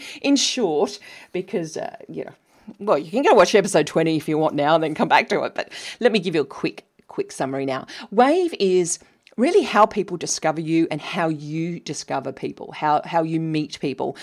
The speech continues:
Remember when you, you first come up to someone, you wave at them and you might even smile. Usually you can see a wave before a smile. And, uh, it's often a way of, of greeting.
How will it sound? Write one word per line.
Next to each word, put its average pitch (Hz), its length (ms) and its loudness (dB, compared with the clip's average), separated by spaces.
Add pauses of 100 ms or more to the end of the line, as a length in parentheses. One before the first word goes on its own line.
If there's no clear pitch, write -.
(240)
Remember 277 340 6
when 220 200 2
you, 196 260 -4
you 190 140 -10
first 214 420 2 (300)
come 196 200 -2
up - 120 -4
to 190 100 -10
someone, 196 280 -2
you 147 100 -4
wave 185 380 2
at 208 120 0
them 233 200 2
and 165 120 -2
you 156 60 -4
might 165 220 0
even 156 140 -4
smile. 202 640 0
Usually 214 320 -2
you 160 60 -10
can 165 100 -4
see 160 160 -6
a 143 80 -4
wave 156 340 4
before 143 320 -4
a 135 60 -6
smile. 165 580 0 (480)
And, 165 380 -2
uh, 160 240 4
it's - 460 0
often 196 560 0
a 165 160 0
way 160 320 0
of, 160 240 -8
of 202 160 2
greeting. 202 520 2